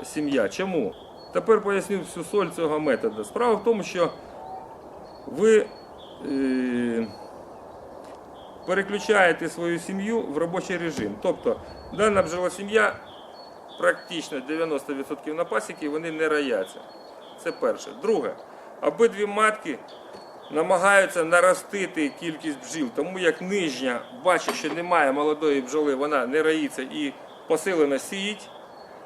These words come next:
якби тільки були запаси кормів. Верхня, як ви розумієте, молода матка, сім'ї з молодими матками не рояться. Тут також не було льотної бджоли, вони тільки почали працювати.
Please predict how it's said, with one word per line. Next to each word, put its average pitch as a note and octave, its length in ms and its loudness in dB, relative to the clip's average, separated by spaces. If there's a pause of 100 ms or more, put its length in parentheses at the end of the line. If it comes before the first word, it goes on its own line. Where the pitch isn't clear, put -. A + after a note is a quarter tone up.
(440)
якби E3+ 320 -2
тільки D3 240 -4
були D3 220 2
запаси C#3+ 400 0
кормів. F3 360 0
Верхня, G3 580 4 (380)
як E3+ 180 2
ви F#3+ 100 0
розумієте, E3 480 -2
молода D#3+ 400 4
матка, F#3+ 480 4 (260)
сім'ї F3 320 -4
з D3 60 -6
молодими D#3+ 420 2
матками D3+ 420 0
не D3+ 160 6
рояться. E3+ 460 4
Тут - 300 -8
також F3+ 440 6 (400)
не D#3+ 120 0
було F3 320 4
льотної E3 400 6
бджоли, F#3+ 340 2
вони F3 200 2
тільки E3 260 -8
почали D#3 360 -2
працювати. F#3 640 0